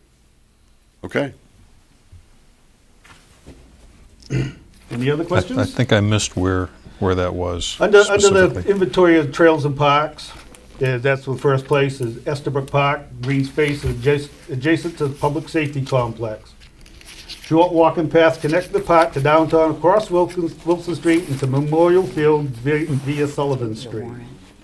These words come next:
Speaker 2: As, you know, <laughs> is,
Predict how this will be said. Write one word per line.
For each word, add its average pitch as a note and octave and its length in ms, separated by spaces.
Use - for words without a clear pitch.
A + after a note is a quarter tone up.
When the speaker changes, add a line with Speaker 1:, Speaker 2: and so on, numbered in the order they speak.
Speaker 2:
As, A#2 600
you C3+ 80
know, B2+ 340
<laughs> - 160
is, B2+ 840